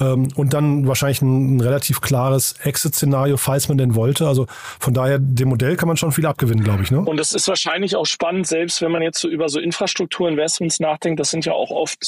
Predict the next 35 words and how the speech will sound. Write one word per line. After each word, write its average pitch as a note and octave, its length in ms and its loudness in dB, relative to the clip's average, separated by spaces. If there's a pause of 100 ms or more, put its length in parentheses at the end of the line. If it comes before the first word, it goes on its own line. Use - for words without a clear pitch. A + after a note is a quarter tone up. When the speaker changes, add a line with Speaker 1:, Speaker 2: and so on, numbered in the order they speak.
(120)
Speaker 2:
große, D#3 380 -2
zum D3 180 -4
Beispiel C#3 420 -2
Pensionskassen, C#3 960 -2
Pensionsfonds C3+ 760 -2
und C3+ 120 -2
so C3 120 -2
weiter, B2+ 320 -2
die B2 160 2
in A#2 80 2
Speaker 1:
Mhm. A2 40 2
Speaker 2:
sowas G#2+ 300 2
investieren, C3+ 640 -2 (540)
ähm, C3 520 -2 (100)
für - 140 -8
die C#3 80 -2
das C3 80 -2
spannend C3+ 360 -4
ist, - 160 -2
weil B2 140 -2
die B2+ 80 -4
da C3+ 240 -2
halt C3 240 -2
sehr, C3+ 640 -2
äh, C3+ 240 -4
vorhersagbare, C3 1300 -2
äh, B2+ 340 -8 (960)
Einkommen C3 600 -2
und B2+ 160 -4
Umsätze C#3 480 -2
haben C3 240 -2
über B2+ 220 -2
Jahrzehnte C#3+ 540 -2
und A#2 120 0
das A#2 220 -4